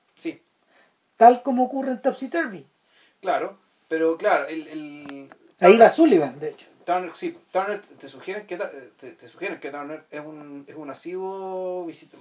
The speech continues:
Speaker 1: no asiduo, pero al menos va de cuando en cuando a, a, a ese tipo de lugares. Pero hay una escena muy rara que es cuando muere el papá, o cuando el papá se está muriendo, no creo que ya había muerto,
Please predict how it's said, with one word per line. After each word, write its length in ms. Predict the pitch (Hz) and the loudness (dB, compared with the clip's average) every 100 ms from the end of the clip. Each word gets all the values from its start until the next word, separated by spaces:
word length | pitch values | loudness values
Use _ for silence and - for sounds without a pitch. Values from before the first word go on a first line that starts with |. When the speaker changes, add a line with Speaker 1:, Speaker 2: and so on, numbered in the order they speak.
| - | -16
Speaker 1:
no 100 | 262 | -12
asiduo, 380 | 262 - 160 175 | -10 -6 -4 -4
pero 140 | 156 | -4
al 40 | 160 | -6
menos 280 | 185 170 160 | -6 -8 -2
va 140 | 175 | -2
de 60 | 175 | 0
cuando 200 | 156 156 | -4 -10
en 60 | 160 | -10
cuando 320 | 185 151 135 | -10 -8 -8
a, 40 | |
a, 20 | 135 | -6
a 640 | 135 135 127 139 135 135 | -8 -10 -14 -16 -18 -20
ese 140 | 143 | -18
tipo 160 | 147 143 | -16 -12
de 60 | 165 | -8
lugares. 260 | 143 - - _ _ _ _ _ _ _ _ _ | -8 -8 -14 _ _ _ _ _ _ _ _ _
Pero 140 | 151 | -4
hay 60 | 165 | -2
una 100 | 190 | -4
escena 180 | 208 196 | -10 -10
muy 160 | 190 | -8
rara 220 | 190 202 | -6 -6
que 60 | 202 | -8
es 40 | |
cuando 200 | - 160 | -10 -10
muere 140 | 160 175 | -8 -10
el 60 | |
papá, 380 | 165 139 135 131 _ _ | -6 -6 -4 -8 _ _
o 60 | 143 | -18
cuando 140 | 127 | -18
el 40 | 127 | -10
papá 120 | 151 | -10
se 80 | 151 | -10
está 160 | 143 | -12
muriendo, 240 | 143 151 127 | -10 -10 -12
no 60 | |
creo 120 | 135 165 | -10 -10
que 60 | |
ya 80 | 147 | -8
había 140 | 143 135 | -10 -10
muerto, 300 | 139 - | -12 -14